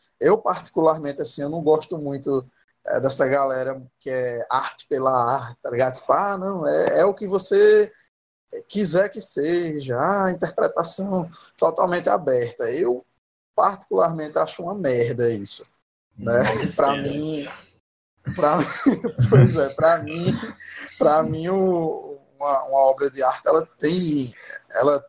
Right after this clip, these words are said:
Speaker 1: pra ela ter a sua fruição estética, ela tem que ter um, um, um, um sentido que o artista quer transmitir, assim.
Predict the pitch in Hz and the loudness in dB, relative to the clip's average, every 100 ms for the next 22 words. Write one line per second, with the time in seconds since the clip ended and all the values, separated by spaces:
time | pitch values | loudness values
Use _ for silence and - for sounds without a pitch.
0 | _ - 135 151 180 - 131 147 175 143 | _ -4 0 2 0 -4 -2 2 2 2
1 | - 135 127 123 123 117 113 _ _ _ | -2 -4 0 0 0 -6 -8 _ _ _
2 | _ _ _ - 123 131 127 131 131 131 | _ _ _ -10 -4 0 0 -2 -6 -8
3 | - 107 139 151 - 123 117 - _ _ | -4 0 2 0 -2 -2 -2 -4 _ _
4 | _ - 135 151 151 165 285 - 165 135 | _ 2 2 2 -2 -4 -6 -2 -2 0
5 | 117 117 _ _ - 131 127 120 123 123 | -4 -12 _ _ -12 -10 -10 -12 -12 -10
6 | 117 - 120 113 110 - 120 113 110 - | -10 -10 -10 -10 -12 -12 -10 -2 0 2
7 | 143 143 - 120 110 113 - _ _ 135 | 0 -6 -10 -14 -14 -18 -20 _ _ -4
8 | 127 127 123 - 120 120 123 131 117 - | 0 0 -2 -10 -10 -10 -6 -4 -4 -4
9 | 127 127 131 127 104 104 107 - - | -4 -2 -4 -6 -8 -6 -2 -2 -4